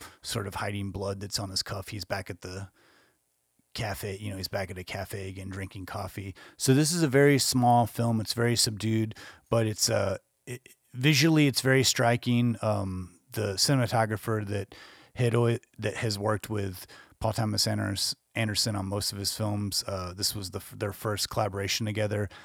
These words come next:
This is a very tightly structured film.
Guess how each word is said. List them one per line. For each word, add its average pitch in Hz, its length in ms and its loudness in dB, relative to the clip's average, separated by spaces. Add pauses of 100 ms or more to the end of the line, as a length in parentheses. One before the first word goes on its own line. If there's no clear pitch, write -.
This 139 280 2
is 147 140 4
a 131 60 2
very 127 880 4 (240)
tightly 143 340 2
structured 123 560 2
film. 110 680 0